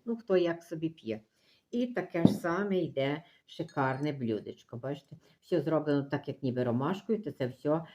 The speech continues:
обведено, все золотом. Все йде золото. От все це йде по золоту. І чуть має таку, е, ну, отак, чуть має таку ніби хвильку.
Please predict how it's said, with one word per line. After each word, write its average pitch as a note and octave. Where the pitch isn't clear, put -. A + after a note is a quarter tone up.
обведено, C#3
все C3
золотом. A#2
Все F#3
йде C#3
золото. A#2
От D3+
все D#3+
це F3+
йде C3
по C3+
золоту. A2+
І G#3
чуть A#3
має F#3+
таку, F#3
е, E3+
ну, F3+
отак, E3+
чуть G#3
має F3+
таку E3+
ніби D#3
хвильку. B2